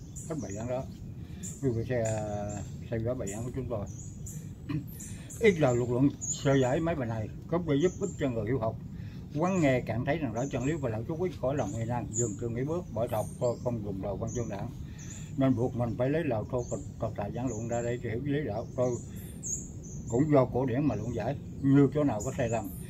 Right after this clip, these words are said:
xin hoan tâm miễn chấp giúp cho được thiện mỹ. Cái đạo cao sâu viết tới đâu thì có đó, do đó chung về chân đạo. <clears throat> Việc đã hiện có ngay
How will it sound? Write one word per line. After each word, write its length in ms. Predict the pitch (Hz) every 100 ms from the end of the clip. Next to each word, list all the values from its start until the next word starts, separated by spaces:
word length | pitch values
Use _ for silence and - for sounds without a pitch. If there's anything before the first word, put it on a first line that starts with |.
| - -
xin 300 | - 156 127
hoan 220 | 131 127
tâm 200 | 123 120
miễn 200 | 127 -
chấp 200 | 175 165
giúp 100 | 180
cho 60 | 131
được 160 | 110 -
thiện 160 | 113 107
mỹ. 200 | 147 165 -
Cái 100 | 143
đạo 160 | 113 120
cao 100 | 131 135
sâu 140 | 117 131
viết 140 | 156 160
tới 100 | 143
đâu 160 | 127 113
thì 60 | 110 113 123
có 100 | 131
đó, 220 | 139 151 - - - -
do 220 | - 117
đó 140 | 123 -
chung 160 | 123 110
về 100 | 101
chân 160 | 120 107
đạo. 200 | 101 - - -
<clears throat> 80 | 139 147 - - - - - - - - - - - - - - - - - - - - - - - - - - - - - 110 127
Việc 240 | 151 -
đã 160 | 143 175
hiện 340 | 117 120 143
có 120 | 175
ngay 140 | 170